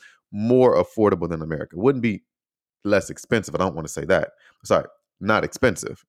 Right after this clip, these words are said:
It would be less expensive, but not expensive. Um, but it still would be m-, less expensive than what you would pay than if you were doing it in America or other countries that don't have universal health care or have, you know, just healthcare costs is just higher than that. Um, but, uh,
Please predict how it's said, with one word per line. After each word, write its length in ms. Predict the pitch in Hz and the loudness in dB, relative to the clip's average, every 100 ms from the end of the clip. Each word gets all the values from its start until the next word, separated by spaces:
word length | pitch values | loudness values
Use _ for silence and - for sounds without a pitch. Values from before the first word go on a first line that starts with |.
| - | -4
It 60 | 101 | 0
would 140 | 143 | 2
be 80 | 117 | 2
less 200 | 78 82 | 2 0
expensive, 380 | - 82 78 78 | -8 -10 -10 -10
but 120 | 82 | -4
not 160 | 117 | -2
expensive. 480 | 101 - - - - - _ _ _ _ - | -4 -6 -14 -14 -18 -18 _ _ _ _ -6
Um, 300 | 95 82 78 | -4 -4 -4
but 220 | 85 78 _ _ | -4 -4 _ _
it 120 | 87 - | -16 -10
still 400 | 113 104 90 - | -2 -2 -2 -6
would 160 | 85 80 | -10 -8
be 120 | 80 | -10
m-, 460 | 82 82 82 87 - | -10 -14 -12 -10 -2
less 280 | 95 98 90 | 2 2 0
expensive 400 | - 85 78 78 | -6 -6 -4 -6
than 120 | 78 | -6
what 220 | 78 - | -6 -8
you 80 | 78 | -10
would 140 | 73 | -8
pay 340 | - 82 76 - _ _ _ _ | -4 -4 -4 -10 _ _ _ _
than 140 | 82 80 | -6 -6
if 160 | - | -6
you 80 | 80 | -6
were 100 | 76 | -4
doing 240 | 78 73 | -4 -6
it 40 | 73 | -6
in 80 | 73 | -6
America 400 | 76 80 76 71 | -2 -2 -2 -2
or 200 | 78 78 | -2 -2
other 160 | 76 | -4
countries 340 | - 76 76 73 | -8 -10 -8 -6
that 180 | 73 | -6
don't 160 | 73 76 | -6 -6
have 160 | 71 76 | -8 -10
universal 400 | 76 76 - 101 | -8 -10 -4 0
health 180 | 110 | 0
care 280 | - 104 98 - - _ - | 0 -2 -4 -8 -20 _ 0
or 120 | 92 | 0
have, 260 | 80 78 87 | 0 -4 -10
you 80 | |
know, 160 | 78 78 | -14 -14
just 280 | - 82 _ | -18 -20 _
healthcare 520 | - 85 - 78 76 73 | -6 -6 -4 -6 -6 -6
costs 300 | - 76 - | -6 -4 -4
is 80 | - | -12
just 200 | - - | -14 -14
higher 300 | - 113 87 | -6 -2 -2
than 140 | 78 80 | -4 -10
that. 180 | 78 - _ _ _ _ _ _ - - | -16 -18 _ _ _ _ _ _ -16 -8
Um, 140 | 98 | 0
but, 280 | 131 131 - - _ _ | 2 2 0 -12 _ _
uh, 280 | 113 107 98 | 0 4 4